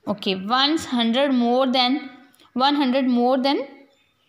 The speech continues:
six, अ, six thousand five hundred and four is, सिक्स थाउजेंड सिक्स हंड्रेड एंड फ़ोर। अब आपको उन्होंने कहा है कि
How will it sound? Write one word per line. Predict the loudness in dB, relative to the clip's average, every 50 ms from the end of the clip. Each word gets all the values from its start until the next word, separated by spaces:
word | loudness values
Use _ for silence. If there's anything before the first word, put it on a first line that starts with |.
| _ _ _ _ _ _ _ _ _ _ _ -20 -20 -20 -20 -20 -20 -20 -16 -8 -4 -2
six, | -2 -2 -2 -4
अ, | -2 0 2 2 2 2 2 2 0 0
six | -2 -2 -4 -4
thousand | -2 0 0 2 2 2 0 0
five | 0 0 0 0
hundred | 0 0 0 0 0 0 0
and | -2 -2 -2
four | 0 0 0 0 0 -2 -6 -14 -20 -20 -20 _ -6 -2
is, | 0 0 0 -2 -4 -10 -16 -20 -20 _ -20
सिक्स | -10 -4 -4 -4 -4 -4 -4 -2 0 0 2 2 2 2 0 0 -2 -2 -4 -4 -2 -2 -2 -2 -2
थाउजेंड | -2 0 0 -2 -2
सिक्स | -2 -4 -4 -2
हंड्रेड | -2 0 0 0
एंड | 0 -2 -2
फ़ोर। | -2 -2 -2 -2 -4 -6 -14 -10 -4 -4
अब | 0 0
आपको | 0 0 0 0 -2 0
उन्होंने | 0 0 0 0 0
कहा | 0 0 0 2 2
है | 2 0 0
कि | -2 -4 -6